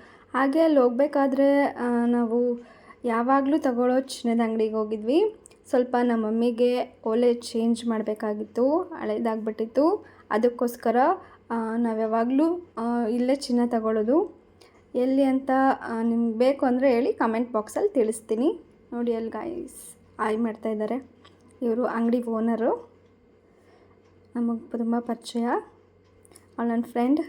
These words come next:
ಸೌಮ್ಯ ಅಂತ. ಚಿನ್ನನ, ಆ, ತುಂಬ ಚೆನ್ನಾಗಿರುತ್ತೆ. ನಾವು ಯಾವಾಗಲೂ ಇಲ್ಲೇ ತಗೊಳ್ಳೋದು. ಆ, ವೇಸ್ಟೇಜ್ ಎಲ್ಲ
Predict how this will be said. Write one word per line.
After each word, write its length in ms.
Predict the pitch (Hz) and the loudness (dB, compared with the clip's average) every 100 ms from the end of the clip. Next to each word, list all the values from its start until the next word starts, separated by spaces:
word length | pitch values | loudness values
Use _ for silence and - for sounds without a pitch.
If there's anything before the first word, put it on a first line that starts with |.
| - - | -8 -6
ಸೌಮ್ಯ 280 | 233 233 233 | -2 0 0
ಅಂತ. 280 | 220 226 254 392 - _ _ _ _ _ _ _ _ _ _ _ _ _ _ _ _ - | 0 -2 -2 -2 -4 _ _ _ _ _ _ _ _ _ _ _ _ _ _ _ _ -14
ಚಿನ್ನನ, 380 | - 247 254 262 294 349 - | -6 -4 -2 -2 -2 -6 -8
ಆ, 120 | 240 | -8
ತುಂಬ 280 | 233 262 254 | -2 0 0
ಚೆನ್ನಾಗಿರುತ್ತೆ. 800 | 285 262 247 233 240 240 269 415 | 0 -2 -2 -2 -4 -4 -2 2
ನಾವು 160 | 370 254 | 2 2
ಯಾವಾಗಲೂ 400 | 226 226 233 262 | 0 0 0 0
ಇಲ್ಲೇ 420 | 240 220 240 311 | 0 0 2 4
ತಗೊಳ್ಳೋದು. 500 | 320 240 240 233 214 - _ - | 2 0 0 0 -2 -6 _ -16
ಆ, 280 | 233 240 | -10 -6
ವೇಸ್ಟೇಜ್ 560 | 233 247 262 - 269 247 | 0 2 2 2 2 4
ಎಲ್ಲ 160 | 240 | 4